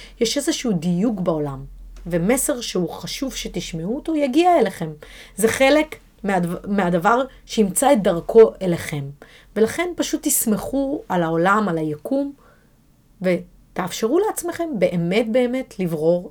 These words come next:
את התוכן שאתם צורכים. אז,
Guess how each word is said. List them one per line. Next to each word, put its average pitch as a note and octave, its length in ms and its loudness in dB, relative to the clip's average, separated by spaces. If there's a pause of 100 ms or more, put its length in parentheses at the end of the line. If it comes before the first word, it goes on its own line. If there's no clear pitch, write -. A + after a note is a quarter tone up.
את F3+ 120 -10
התוכן E3+ 380 -6
שאתם E3 300 -6
צורכים. F3+ 500 -10 (2250)
אז, - 420 -2